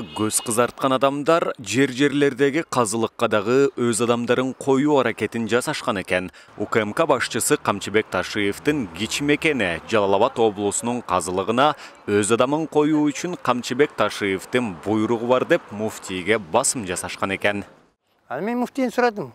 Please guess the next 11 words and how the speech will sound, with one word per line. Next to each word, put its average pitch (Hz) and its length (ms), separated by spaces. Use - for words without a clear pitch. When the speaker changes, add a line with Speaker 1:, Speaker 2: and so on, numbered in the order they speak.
Speaker 2:
Максатбек 160 440
ажы. 123 260
"Э, 165 140
Максатбек 185 580
ажы, 180 340
ким 160 220
айтып 165 240
атат?" — 254 320
десем, 196 260
мага, 143 320
а, 123 400